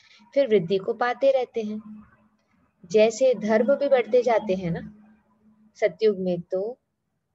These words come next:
थे नहीं, जो सतयुग में थे वह फिर सतयुग में ही देखेंगे और कहीं देख ही नहीं सकते।" कितना सुंदर drama बना हुआ है।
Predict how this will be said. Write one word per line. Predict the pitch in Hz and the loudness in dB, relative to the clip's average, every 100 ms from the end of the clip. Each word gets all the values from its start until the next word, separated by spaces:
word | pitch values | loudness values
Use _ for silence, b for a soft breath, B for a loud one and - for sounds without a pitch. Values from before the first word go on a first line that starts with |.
| - | -4
थे | 214 196 | -2 -2
नहीं, | 180 185 185 _ _ _ - _ _ _ _ _ _ _ - 180 | -6 -12 -18 _ _ _ -20 _ _ _ _ _ _ _ -14 -6
जो | 185 226 | -4 -2
सतयुग | 196 - 240 285 | -4 -4 -8 -8
में | 311 294 | -6 -6
थे | 196 170 B B _ 175 | -6 -10 B B _ -4
वह | 202 214 | -2 -2
फिर | 214 180 | -4 -6
सतयुग | 180 170 - 170 | -6 -6 -6 -6
में | 170 175 175 | -4 -6 -6
ही | 170 240 | -6 -8
देखेंगे | 180 156 - - 156 151 156 165 165 170 _ _ - | -6 -8 -10 -16 -16 -16 -12 -12 -12 -14 _ _ -16
और | 160 | -16
कहीं | 170 175 196 | -10 -8 -6
देख | 180 190 | -6 -6
ही | 185 180 | -6 -8
नहीं | 160 170 | -8 -10
सकते।" | - 170 _ 151 | -14 -16 _ -18
कितना | 170 - 202 | -16 -14 -12
सुंदर | 208 180 185 214 | -12 -10 -2 0
drama | 196 180 175 | 2 0 -2
बना | 165 160 | -4 -6
हुआ | 156 156 | -6 -6
है। | 160 165 220 | -6 -6 -8